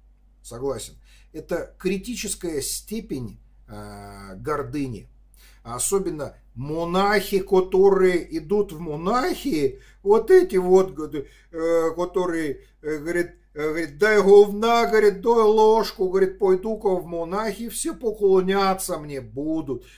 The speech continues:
Вот шельники, говорит, «Одену», говорит, «щас рясу на себя», говорит, и вот эти все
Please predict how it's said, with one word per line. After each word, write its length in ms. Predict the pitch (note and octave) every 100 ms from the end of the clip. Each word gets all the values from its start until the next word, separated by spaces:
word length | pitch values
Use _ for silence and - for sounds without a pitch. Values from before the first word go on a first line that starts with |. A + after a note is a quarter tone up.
| _
Вот 240 | F3 F#3
шельники, 1000 | - - F3 G3+ G#3+ G#3 G3 F#3 F#3 F3+
говорит, 380 | F3 F3+ E3+ - _ _ -
«Одену», 680 | D#4 A3+ C#4 B3 A#3 G#3+ G3
говорит, 320 | G3 F#3 F3+
«щас 440 | - - G3+ F3+
рясу 680 | F3+ E3+ E3 F3+ F3+ - E3
на 180 | D#3+ D#3+
себя», 420 | D#3+ C#3+ F3+ F3
говорит, 320 | D#3+ D3+ C#3 - -
и 60 | C#3+
вот 200 | E3 F3+
эти 200 | F#3 F#3
все 400 | - - F3 -